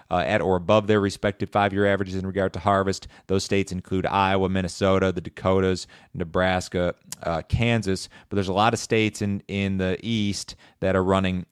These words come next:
uh, below their respective five-year averages in regard to soybean harvest. Those states include Illinois, Indiana, Ohio, Michigan, Missouri, uh, Kentucky, Tennessee, Arkansas, Louisiana. You got some Delta areas, uh, Mississippi, Tennessee, and North Carolina, all below their five-year average in regard to soybean harvest.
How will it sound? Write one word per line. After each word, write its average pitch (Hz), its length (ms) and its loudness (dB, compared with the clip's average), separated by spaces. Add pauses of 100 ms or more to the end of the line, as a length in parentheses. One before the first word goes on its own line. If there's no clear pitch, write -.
uh, 87 120 -2
below 95 400 6
their 101 160 4
respective 92 500 -4
five-year 92 380 -2
averages 87 400 -6
in 85 60 -8
regard 87 260 -4
to - 80 -16
soybean 85 320 -4
harvest. 87 380 -2 (260)
Those 110 220 4
states 98 280 0
include 92 360 -2
Illinois, 98 640 2
Indiana, 90 560 -2
Ohio, 92 420 -2
Michigan, 95 440 -4
Missouri, 95 420 0 (320)
uh, 82 80 -4
Kentucky, - 440 -4
Tennessee, 95 460 -6
Arkansas, 90 380 -2
Louisiana. 90 760 -2
You 78 60 -12
got - 200 -12
some - 180 -14
Delta 92 280 -4
areas, 92 340 -2 (300)
uh, 76 120 -4
Mississippi, 95 500 -4
Tennessee, 95 460 -6
and 82 80 -8
North 90 220 -4
Carolina, 90 460 -4
all 85 140 -4
below 95 400 0
their 90 140 -4
five-year 87 360 -4
average 85 240 -6
in 82 60 -10
regard 85 260 -8
to - 60 -16
soybean 82 300 -6
harvest. 85 360 -6